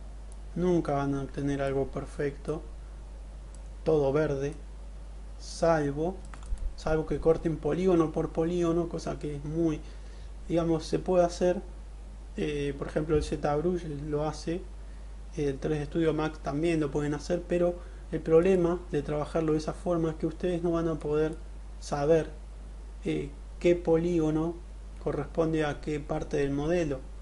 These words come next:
Por lo tanto, va a ser casi imposible. Supónganse, por ejemplo, que ustedes parten por polígono toda esta geometría, todo este modelo.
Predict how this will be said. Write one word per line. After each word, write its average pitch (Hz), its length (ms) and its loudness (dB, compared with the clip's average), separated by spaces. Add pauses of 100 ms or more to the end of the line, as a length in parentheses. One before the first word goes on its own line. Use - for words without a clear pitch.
(560)
Por 143 160 2
lo 139 80 2
tanto, 156 400 0
va 147 120 0
a 139 40 -6
ser 147 220 -4
casi 160 240 -4
imposible. 147 580 -2 (240)
Supónganse, 170 500 0
por 165 160 -2
ejemplo, 175 440 2
que 160 60 -4
ustedes 160 340 0 (120)
parten 165 420 2 (280)
por 185 240 8
polígono 160 580 4 (300)
toda 156 200 6
esta 151 200 -4
geometría, 143 600 -2
todo 151 120 -4
este - 180 -6
modelo. 143 460 0